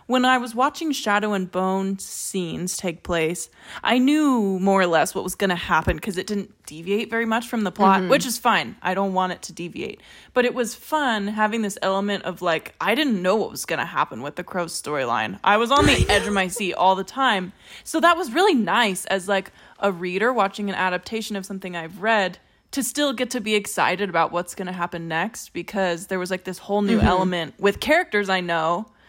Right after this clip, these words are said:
Speaker 1: but a whole new storyline. And the writing was so good. Like, Jesper, I agree, was the comic relief we all needed because everyone else in this show was so <laughs> serious.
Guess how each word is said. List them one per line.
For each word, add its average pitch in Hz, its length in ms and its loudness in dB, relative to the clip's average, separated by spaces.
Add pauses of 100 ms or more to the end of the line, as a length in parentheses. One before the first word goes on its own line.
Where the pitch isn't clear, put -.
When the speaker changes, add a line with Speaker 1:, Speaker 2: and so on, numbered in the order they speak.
(320)
Speaker 1:
but 226 100 0
a 226 60 2
whole 254 180 4
new 254 100 -2
storyline. 202 800 -2 (420)
And 190 480 -2 (760)
the 226 160 4
writing 247 400 4
was 233 120 -2
so 240 200 0
good. 247 220 0
Like, 214 260 2 (420)
Jesper, 208 460 2
I 220 160 6
agree, 190 340 0
was 196 400 -2 (400)
the 196 140 -2
comic 311 420 4
relief 240 340 -2
we 196 120 0
all 202 180 0
needed 185 300 -4
because 208 380 -4
everyone 262 360 0
else 180 220 -2
in 214 100 -2
this 202 140 -4
show 175 340 0 (380)
was 254 160 0
so - 380 0
<laughs> - 180 -4
serious. 185 800 -8